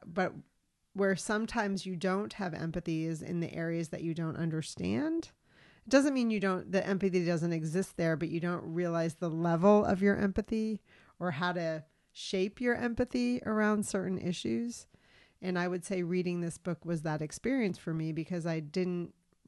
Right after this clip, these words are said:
really recognize the number of people who are fleeing their countries not out of, not by choice, you know? And I think that's a misconception in our own country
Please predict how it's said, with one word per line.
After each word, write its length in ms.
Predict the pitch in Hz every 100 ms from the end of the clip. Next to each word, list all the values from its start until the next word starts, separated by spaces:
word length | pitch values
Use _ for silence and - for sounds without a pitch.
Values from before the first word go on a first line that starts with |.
| -
really 320 | 190 185 180
recognize 960 | 160 175 170 185 175 165 160 156 160 156
the 100 | 170
number 540 | 165 170 170 175 170 165
of 260 | - 156 -
people 440 | 190 170 170 160
who 180 | 160 165
are 140 | 156
fleeing 480 | 151 - 170 165 170
their 160 | 156 151
countries 800 | - 160 151 160 156 151 147 - _ _ _ _ -
not 280 | 170 165 -
out 180 | 151
of, 140 | 147 - _ _ -
not 200 | 165 156
by 120 | 156
choice, 760 | - 180 190 - - - - - _ _ _ _ -
you 160 | 170
know? 240 | 160 156 165
And 140 | 170
I 80 | 165
think 220 | 175 180
that's 220 | 170 160
a 60 | 175
misconception 800 | 170 165 - 170 165 170 - 160
in 120 | 160
our 180 | 160 151 -
own 260 | 180 202
country 720 | 196 156 156 - 147 151 156